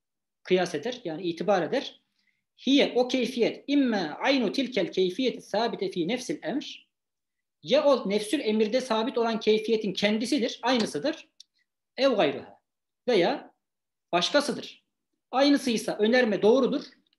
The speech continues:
başkasıysa önerme yanlıştır. Bunu demek istiyoruz. Temyiz var. Burada bir ayırt etmeye çalışıyoruz. Ayıklıyoruz yani. Bir kip diyorum, zorunluluk. Ya bunun lafızda zorunluluk diye bir varlığı var.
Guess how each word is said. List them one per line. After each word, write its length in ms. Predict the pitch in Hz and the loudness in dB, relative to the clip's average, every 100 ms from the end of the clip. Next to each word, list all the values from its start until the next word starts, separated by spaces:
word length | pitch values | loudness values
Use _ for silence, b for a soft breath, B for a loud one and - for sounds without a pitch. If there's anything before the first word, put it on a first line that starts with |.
| - | -2
başkasıysa 560 | 196 - 262 240 170 | 0 2 0 0 -2
önerme 340 | 254 226 180 269 | -2 -2 0 2
yanlıştır. 500 | 208 165 139 - - | 0 -2 -6 -14 -8
Bunu 160 | 202 151 | -6 -4
demek 220 | 127 - | -8 -12
istiyoruz. 500 | - - - _ _ _ _ _ _ _ _ _ _ _ _ _ | -18 -20 -20 _ _ _ _ _ _ _ _ _ _ _ _ _
Temyiz 500 | - 202 220 294 233 | -2 2 4 4 4
var. 180 | 170 139 | -2 -2
Burada 240 | 262 277 | 0 2
bir 160 | 262 196 | 0 2
ayırt 260 | 214 285 247 | 4 4 2
etmeye 320 | 240 233 262 | 0 0 2
çalışıyoruz. 560 | 214 170 - 160 143 - _ - | 2 0 -2 -4 -4 -12 _ -6
Ayıklıyoruz 640 | 175 214 214 262 254 185 156 | 0 2 2 4 4 4 0
yani. 260 | 143 139 | -2 -2
Bir 260 | 214 240 - _ _ _ _ _ _ _ _ _ _ _ _ _ _ _ _ | -2 -4 -8 _ _ _ _ _ _ _ _ _ _ _ _ _ _ _ _
kip 300 | - 285 - | 2 2 2
diyorum, 340 | 226 202 156 151 | 2 2 2 0
zorunluluk. 760 | 175 226 233 240 226 - - _ _ _ _ _ _ _ _ _ _ | 2 4 4 4 2 0 -12 _ _ _ _ _ _ _ _ _ _
Ya 160 | 220 196 | 0 2
bunun 200 | 262 208 | 2 4
lafızda 360 | 202 233 247 | 2 2 2
zorunluluk 720 | 202 196 233 226 226 285 - _ _ _ _ _ _ _ _ _ _ _ - | 4 4 2 2 2 0 -2 _ _ _ _ _ _ _ _ _ _ _ -4
diye 160 | 220 | 0
bir 100 | 247 | 2
varlığı 360 | 202 190 233 262 | 4 4 2 2
var. 280 | 226 - | 0 -4